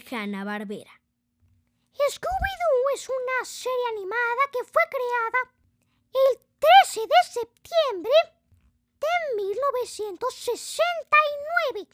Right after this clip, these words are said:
Speaker 1: Esta icónica y memorable serie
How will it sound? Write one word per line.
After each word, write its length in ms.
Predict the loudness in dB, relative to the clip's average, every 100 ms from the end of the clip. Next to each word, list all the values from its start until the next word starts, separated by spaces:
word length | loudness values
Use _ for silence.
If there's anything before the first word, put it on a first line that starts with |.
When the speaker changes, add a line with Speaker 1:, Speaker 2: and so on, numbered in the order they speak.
| _ _ _ _ _ _ _ _ -6
Speaker 1:
Esta 640 | -2 -2 -2 -2 -2 -4 _ -6
icónica 920 | -2 -2 -4 -4 0 0 0 -2 -4
y 80 | -2
memorable 840 | -4 -4 -4 -2 -2 0 -2 -4
serie 520 | -8 -8 -8 -6 -8